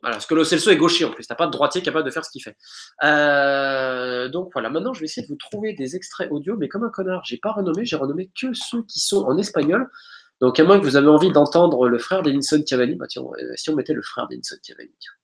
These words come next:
on va mettre le frère d'Edi, tiens, on va voir comment il parle. Et euh, alors, alors, tac, tac, tac, tac, tac. Alors, alors, je vais mettre un peu de son parce que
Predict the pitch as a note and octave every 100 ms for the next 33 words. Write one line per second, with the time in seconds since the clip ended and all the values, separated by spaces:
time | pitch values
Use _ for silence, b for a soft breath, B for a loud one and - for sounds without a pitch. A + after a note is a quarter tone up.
0 | _ _ A2 A2 A#2 A2 - - - -
1 | _ - - B B B B B - G#2+
2 | - - - - - _ _ _ - B
3 | B B - E3+ F3+ F3 E3+ E3 D#3+ D#3+
4 | D#3 D#3 D#3 D3+ D3+ D3 D3 C#3 - _
5 | _ _ _ _ _ F3 F3+ E3 A#2+ G#2+
6 | A#1 A#1 - - _ - C3+ - - _
7 | - _ - _ E3+ F3+ _ - G3 F#3+
8 | F#3+ F#3+ F#3+ _ _ _ _ _ _ _
9 | _ _ D#3 D#3 B2+ A2+ A2 - A2+ C3
10 | D3 B2+ A#2 - - G3 - -